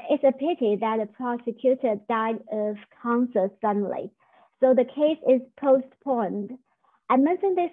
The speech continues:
case to illustrate that prosecutors, what prosecutors can do in a post-conviction case. In other cases, the prosecutor, uh, may re-examine the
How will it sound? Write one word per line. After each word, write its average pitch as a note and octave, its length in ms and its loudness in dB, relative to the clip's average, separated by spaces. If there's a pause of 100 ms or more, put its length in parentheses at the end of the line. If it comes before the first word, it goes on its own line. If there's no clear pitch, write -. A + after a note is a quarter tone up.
case B3 240 0 (100)
to C4 200 2
illustrate A#3+ 600 -2
that G#3+ 260 -2 (280)
prosecutors, B3+ 600 0 (420)
what C#4 320 2
prosecutors B3 640 0 (120)
can C4 220 0
do C4 440 2
in A#3 120 -4
a A3+ 80 -6
post-conviction B3 800 -6
case. B3 380 -4 (520)
In B3 160 -2
other F4 260 0
cases, C#4 440 2 (140)
the B3 120 0
prosecutor, B3 920 -2 (240)
uh, G#3+ 320 -4 (140)
may A#3 380 2 (100)
re-examine A#3+ 760 0
the A#3 120 0